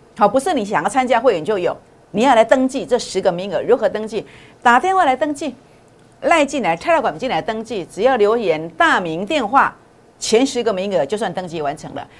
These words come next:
好，所以呢，公开我十月份全部所有的操作，多一档少一档都不会有，你放心，全部的操作都在这里。各等级四个等级，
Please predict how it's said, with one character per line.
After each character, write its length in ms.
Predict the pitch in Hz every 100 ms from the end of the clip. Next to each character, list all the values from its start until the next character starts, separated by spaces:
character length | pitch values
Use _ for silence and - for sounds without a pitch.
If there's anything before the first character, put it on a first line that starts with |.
| - - -
好， 280 | 190 208 -
所 180 | -
以 120 | 269 254
呢， 280 | 220 226 233
公 240 | 320 330
开 220 | 320 320 294
我 120 | 160
十 240 | - -
月 160 | 226 277
份 240 | 262 190
全 380 | - - 220 269
部 240 | 359 339
所 220 | 202 - 226
有 100 | 185
的 80 |
操 220 | 156 196 202
作， 200 | 202 - - -
多 220 | 311 320
一 140 | 294 330
档 200 | 202 160
少 200 | - 147
一 80 | 170
档 180 | - 143 -
都 140 | 247
不 120 | 233
会 160 | 185 214
有， 160 | 226 - - _ _ _ _
你 100 | 190
放 180 | 214 220
心， 280 | 240 233 233 - -
全 340 | - 247 247 339
部 120 | 392
的 120 | 240
操 240 | 196 240 240
作 160 | 240
都 160 | - 220
在 120 | 208
这 160 | 190 170
里。 140 | 117 - _ _ _ _
各 160 | - 349
等 160 | 226
级 300 | 185 - 190
四 320 | 403 - 427
个 80 | 339
等 180 | 202 143
级， 280 | 139 131